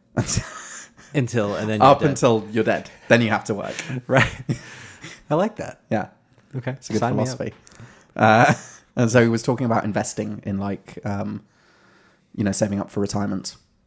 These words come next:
Speaker 2: Mm-hmm.
Speaker 1: that kind of thing, what it means, talking about index funds.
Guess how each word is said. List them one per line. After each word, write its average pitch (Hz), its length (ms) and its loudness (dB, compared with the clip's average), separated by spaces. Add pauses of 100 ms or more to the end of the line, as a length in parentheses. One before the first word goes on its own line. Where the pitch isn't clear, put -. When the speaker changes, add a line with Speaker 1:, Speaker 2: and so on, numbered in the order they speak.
(140)
Speaker 2:
Mm-hmm. 104 200 -4 (100)
Speaker 1:
that 104 140 -2
kind 104 140 0
of 90 60 -10
thing, 98 380 -4
what 107 100 2
it 104 100 -4
means, 101 380 -4
talking 110 200 -4
about 104 180 -4
index 98 340 -6
funds. 101 640 -6